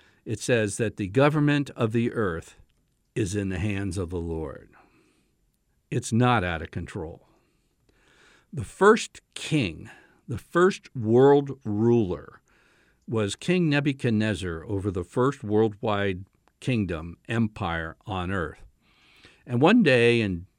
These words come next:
it's recorded in Daniel chapter four, Nebuchadnezzar is going around saying, "Wow, isn't this Babylon great?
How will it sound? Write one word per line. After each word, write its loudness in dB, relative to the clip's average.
it's -16
recorded 2
in 0
Daniel 0
chapter -2
four, 0
Nebuchadnezzar 0
is -4
going 0
around 2
saying, -6
"Wow, -8
isn't 4
this 0
Babylon 0
great? 0